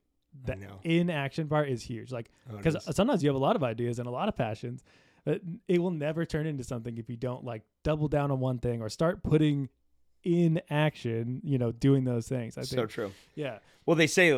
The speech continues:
Speaker 1: you know, if you give, uh, an idea and you, you say it to somebody, sometimes it gives you the same relief of doing it.
Speaker 2: Yes.
Speaker 1: And so it's really important if you've got a good idea. Even with this podcast, I didn't tell anybody about it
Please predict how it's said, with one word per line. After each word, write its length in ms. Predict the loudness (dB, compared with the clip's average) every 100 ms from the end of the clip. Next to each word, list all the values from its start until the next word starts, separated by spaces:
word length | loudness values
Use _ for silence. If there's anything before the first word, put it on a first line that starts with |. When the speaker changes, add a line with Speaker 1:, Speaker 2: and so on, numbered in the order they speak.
| 2 0
Speaker 1:
you 120 | 4
know, 140 | 6
if 120 | 4 0
you 80 | -8
give, 640 | 2 4 4 2 -2 -12 _ 0
uh, 400 | 4 4 4 0 -2
an 100 | -2
idea 540 | -2 -2 0 2 2
and 120 | 0
you, 140 | -6 -8
you 140 | -10
say 360 | -4 2 4 4
it 220 | 0 -10
to 160 | -10 -8
somebody, 440 | -8 -10 -10 -14 -12
sometimes 840 | 4 6 6 -2 -12 -14 -18 -20 -10
it 140 | -6
gives 200 | -4 -4 -4
you 80 |
the 80 | -6
same 320 | -6 -4 -4
relief 440 | -4 -6 -6 -8 -10 -10
of 240 | -10 -10
doing 360 | -8 -6 -6 -2
it. 40 |
Speaker 2:
Yes. 360 | 0 0 -4 -12 -20 -4
Speaker 1:
And 300 | 0 0 -2
so 720 | 0 2 4 4 2 0 0 0
it's 300 | 0 -2 -8
really 480 | -2 6 8 8
important 540 | 4 -2 0 2 2 -4
if 120 | -8
you've 280 | -10 -12 -4
got 240 | 2 2
a 60 | 2
good 200 | 2 2
idea. 720 | 2 0 -4 -6 -2 -2 -2 -10 -8 -2
Even 220 | 0 2
with 140 | 0
this 140 | 0 0
podcast, 560 | 2 2 0 -10 -16 -4
I 80 | -2
didn't 220 | -2 -4
tell 260 | -6 -8 -10 _ _
anybody 600 | 2 4 2 0 -4 -4
about 460 | -6 -2 2 2 0
it 160 | -8